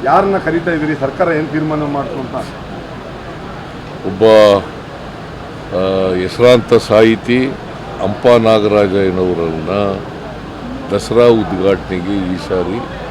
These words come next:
Speaker 2: ಕರೀತಾ ಇದ್ದೇವೆ. ಅವರಿಗೆ ಆಹ್ವಾನ ಕೊಡ್ತಾರೆ ಜಿಲ್ಲಾ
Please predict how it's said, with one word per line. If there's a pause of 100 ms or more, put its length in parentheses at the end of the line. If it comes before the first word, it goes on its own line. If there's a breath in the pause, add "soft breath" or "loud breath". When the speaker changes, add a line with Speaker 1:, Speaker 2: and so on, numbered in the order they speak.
(100)
Speaker 2:
ಕರೀತಾ
ಇದ್ದೇವೆ. (540)
ಅವರಿಗೆ
ಆಹ್ವಾನ
ಕೊಡ್ತಾರೆ
ಜಿಲ್ಲಾ